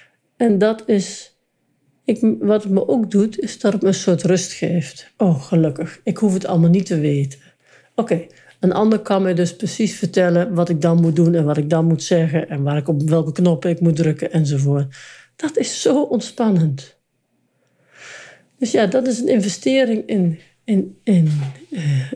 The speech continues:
in mijn tijd, hè, want er gaat tijd in zitten. Ik ben nu met iemand bezig die helpt mij met, eh, de website, dus om de teksten beter te maken enzovoort. Ja, daar gaat heel veel tijd in zitten.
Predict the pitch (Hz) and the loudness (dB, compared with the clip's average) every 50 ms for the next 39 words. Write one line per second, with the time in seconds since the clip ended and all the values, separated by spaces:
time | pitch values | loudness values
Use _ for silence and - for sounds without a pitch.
0 | - - 185 165 156 160 147 143 147 143 135 139 - - - 175 156 175 233 254 | -4 0 2 2 4 4 4 2 2 0 -2 -6 -6 -2 0 0 2 0 0 -2
1 | - - - - 202 190 226 294 285 214 170 156 147 135 - 147 139 - 160 160 | -6 -10 -8 -4 -2 -2 -2 0 0 0 0 -2 -2 -2 -4 -4 -2 0 0 0
2 | 170 170 190 202 185 160 196 196 190 190 - 302 302 247 190 170 156 156 165 180 | 0 0 0 0 0 2 0 0 -2 -2 -6 -6 -6 -4 -2 0 2 2 4 4
3 | 175 170 165 170 - 160 156 151 143 143 165 156 151 147 139 139 156 160 151 - | 4 2 0 0 0 0 0 0 -2 -2 -2 0 0 0 0 0 -2 -4 -4 0
4 | - 156 156 170 160 160 156 - 160 151 147 147 151 - - 175 156 147 139 - | 2 2 4 4 4 2 2 0 0 2 2 0 0 0 0 0 0 0 -2 -4
5 | - 156 - - 175 - _ _ _ - 175 160 143 143 160 175 175 - - - | -6 -6 -6 -8 -12 -16 _ _ _ -2 0 0 2 2 2 0 -2 -2 -2 0
6 | 202 190 185 190 185 185 - 165 139 - - - - - - - - - _ _ | 0 2 2 0 -2 -2 -6 -6 -6 -8 -12 -18 -20 -20 -20 -20 -20 -20 _ _
7 | _ _ - 190 175 160 160 156 160 - 139 135 - - - - 165 151 170 - | _ _ -2 0 0 2 0 -2 -2 -4 -4 -4 -4 -6 -6 -4 -2 0 0 0
8 | - 160 - 170 160 - 151 156 151 151 156 165 165 - - 156 160 151 135 151 | 0 0 0 0 0 2 2 2 2 2 2 0 0 0 0 0 2 2 0 0
9 | 143 147 147 139 135 - - - - - - - - - - 254 233 170 - - | 0 0 0 0 -2 -6 -12 -20 -20 -20 -20 -12 -6 -4 -2 0 0 0 0 -2
10 | - - - - 196 151 143 165 135 - 214 226 247 233 - - 190 175 156 160 | -4 -6 -6 -6 -4 -4 -2 -2 -2 0 0 0 0 -2 0 0 2 2 2 2
11 | 143 135 - 147 135 | 0 0 -2 -4 -4